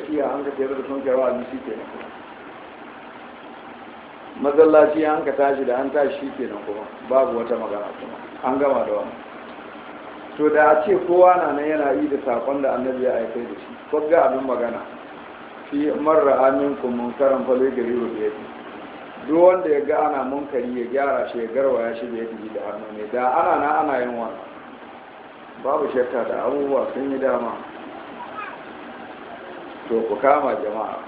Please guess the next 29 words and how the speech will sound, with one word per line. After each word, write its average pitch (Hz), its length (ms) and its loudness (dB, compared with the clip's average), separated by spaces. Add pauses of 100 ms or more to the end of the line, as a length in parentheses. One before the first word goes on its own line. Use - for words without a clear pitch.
(240)
ku 113 80 -8
ga 117 140 0
wargi 131 480 6
dukkan 131 380 -2
mu 113 100 -4
da 110 100 -4
mu 127 200 -2
da 120 80 0
ku, 120 260 -6
duk 131 160 0
rahama 131 380 2
Allah 113 200 -2
muka 110 220 -6
bida. - 240 -8 (1800)
Duk 151 160 6
rahama 147 380 6
Allah 123 240 0
muka 113 200 -4
bida. - 280 -8 (1800)
Yau 147 280 6
ko 160 140 6
abinci 135 420 2
kaka 127 240 0
bida 117 300 -2
sai 120 160 -2
ka 123 80 0
wahala. 104 480 -2 (1300)
Ba 123 160 4
rahama 160 340 6